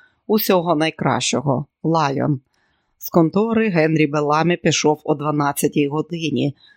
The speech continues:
відзначати повернення Лайона.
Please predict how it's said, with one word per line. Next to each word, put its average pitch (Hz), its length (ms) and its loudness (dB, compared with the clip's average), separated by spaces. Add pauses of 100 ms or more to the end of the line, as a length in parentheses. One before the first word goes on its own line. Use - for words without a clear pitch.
(140)
відзначати 185 680 0
повернення 147 720 0
Лайона. 135 640 -2